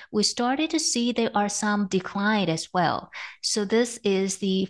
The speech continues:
focus of your chapter two. Can you tell us a little bit about how and why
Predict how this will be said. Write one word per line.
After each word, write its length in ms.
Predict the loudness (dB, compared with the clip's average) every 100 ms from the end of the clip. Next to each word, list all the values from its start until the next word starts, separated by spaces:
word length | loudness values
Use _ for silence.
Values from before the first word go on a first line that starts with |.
| 0
focus 420 | 0 2 -2 0
of 200 | -2 0
your 160 | 0
chapter 400 | 2 0 0 -2
two. 440 | -2 -2 0 0 0 -6 -14 -4
Can 160 | 0
you 100 | 0
tell 280 | 0 0 2
us 140 | 0
a 60 | -2
little 220 | 0 0
bit 140 | 0 0
about 340 | 4 4 4 -2 -12
how 420 | -6 -2 0 2
and 240 | 2 0 0
why 560 | 0 2 2 2 0